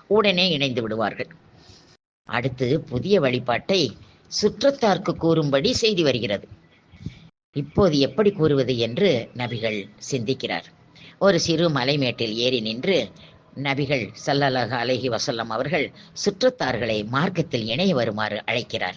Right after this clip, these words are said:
பல தெய்வ வழிபாட்டை கண்டித்து ஒரே தெய்வத்தை வணங்க வருமாறு அழைக்கிறார்.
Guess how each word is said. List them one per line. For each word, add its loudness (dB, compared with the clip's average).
பல 2
தெய்வ 4
வழிபாட்டை 0
கண்டித்து 0
ஒரே 2
தெய்வத்தை 0
வணங்க 0
வருமாறு -2
அழைக்கிறார். -6